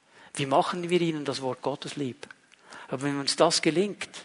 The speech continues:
da haben wir etwas ganz, ganz Wichtiges geschafft. Dass sie nämlich einen Ort haben,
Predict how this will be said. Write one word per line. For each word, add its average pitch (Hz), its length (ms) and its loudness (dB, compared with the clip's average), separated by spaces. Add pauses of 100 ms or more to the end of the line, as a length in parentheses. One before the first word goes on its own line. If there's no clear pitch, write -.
(1120)
da 117 100 -2
haben 143 160 0
wir 147 120 4
etwas 139 280 -2
ganz, 151 300 -2
ganz 170 300 -2
Wichtiges - 540 -4
geschafft. - 600 -8 (1000)
Dass - 140 -2
sie 156 100 2
nämlich 151 380 2
einen 143 220 4
Ort 156 460 2
haben, 127 380 0